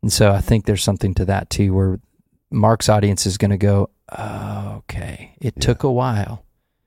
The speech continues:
Speaker 1: and multiple iterations of this authority and power demonstrated by Christ. And then he gets it.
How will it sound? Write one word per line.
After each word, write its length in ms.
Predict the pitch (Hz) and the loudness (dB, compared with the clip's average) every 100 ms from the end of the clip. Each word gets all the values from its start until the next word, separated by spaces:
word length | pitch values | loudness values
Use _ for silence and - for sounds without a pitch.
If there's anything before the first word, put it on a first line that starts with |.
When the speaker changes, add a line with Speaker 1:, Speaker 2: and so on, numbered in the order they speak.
| _ _ _ _ _ _ | _ _ _ _ _ _
Speaker 1:
and 180 | - 101 | -2 2
multiple 600 | 104 113 - 117 117 113 - | 4 2 0 0 2 2 2
iterations 640 | 110 107 104 - 101 92 | 2 2 0 -2 -2 0
of 140 | 98 | 0
this 180 | 98 - | 0 -2
authority 580 | - - 101 101 98 98 | -4 -2 0 2 2 0
and 140 | 95 | -2
power 300 | - 98 95 | -2 0 0
demonstrated 680 | 92 95 98 - - 92 101 | 0 -2 -2 -4 -8 -8 -10
by 180 | 101 98 | -6 -6
Christ. 500 | - 104 95 - - - _ _ _ _ _ _ | -2 -2 -2 -6 -12 -20 _ _ _ _ _ _
And 200 | 98 92 | -6 -2
then 120 | 92 | -2
he 100 | 92 | -2
gets 300 | 90 104 - | -4 -6 -6
it. 140 | 98 | -10